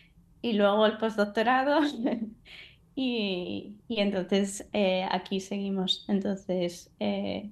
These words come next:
la verdad es que estoy muy contenta. Em, considero que hay bastante, em,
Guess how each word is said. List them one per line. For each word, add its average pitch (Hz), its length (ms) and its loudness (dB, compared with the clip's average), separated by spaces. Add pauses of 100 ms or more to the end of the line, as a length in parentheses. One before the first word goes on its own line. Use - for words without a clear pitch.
la 202 120 6
verdad 202 340 4
es 214 160 0
que 208 120 0
estoy 208 240 0
muy 208 220 2
contenta. 208 760 -4 (380)
Em, 208 880 0 (160)
considero 208 680 2
que 214 100 0
hay 214 160 0
bastante, 208 1040 -2
em, 196 360 -2